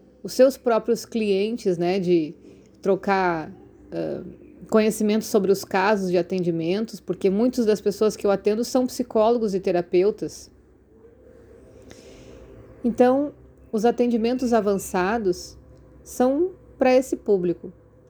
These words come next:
Nerd, que já tá estudando, que já tá se autoestudando há bastante tempo, mas que, quando a gente chega aqui, é ex-, a exata sensação de que é como pular num penhasco.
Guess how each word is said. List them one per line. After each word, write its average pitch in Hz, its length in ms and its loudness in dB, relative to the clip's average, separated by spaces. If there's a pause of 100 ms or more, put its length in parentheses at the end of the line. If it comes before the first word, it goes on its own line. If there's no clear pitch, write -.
(580)
Nerd, 214 800 2
que 202 80 -8
já 190 100 2
tá 185 160 0
estudando, 190 680 0
que - 100 -8
já 185 100 0
tá 185 160 -2
se 190 220 0
autoestudando 185 680 0
há 180 40 2
bastante 180 440 -2
tempo, 175 480 -4 (1040)
mas 190 340 2
que, 214 640 2
quando 214 160 -2
a 226 60 2
gente 226 180 -2
chega 220 360 2
aqui, 208 560 -4 (1000)
é 214 400 4
ex-, 208 200 0
a 220 160 2
exata 226 380 2
sensação 233 720 -2
de 226 140 -4
que 220 280 0
é 220 40 4
como 226 240 -2
pular 220 300 2
num 226 120 -2
penhasco. 202 600 0